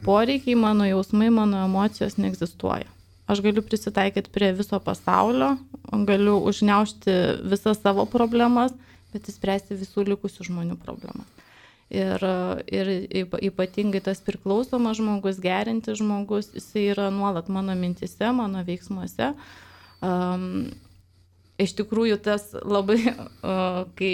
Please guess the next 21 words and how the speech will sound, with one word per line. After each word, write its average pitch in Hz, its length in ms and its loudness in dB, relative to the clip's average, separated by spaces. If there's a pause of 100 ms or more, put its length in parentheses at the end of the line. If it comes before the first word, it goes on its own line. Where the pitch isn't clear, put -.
(120)
mano 190 640 -2
vyras 185 440 -2
gulėdavo 185 760 -4
visą 185 340 -8
savaitę 185 580 -4 (300)
namuose 190 800 -2
girtas, 240 500 -2 (460)
aš 190 160 -2
buvau 196 280 0
lygiai 202 300 0
tam 190 180 -4
pačiam 202 300 -2
pastate, 196 460 -2
dirbau 220 540 0
ir, 190 340 0
e, 190 240 -2 (180)
apsimetinėjau 196 800 -2
ir - 100 -4
kūriau 196 320 0
istorijas 190 520 -2
jo, 185 180 2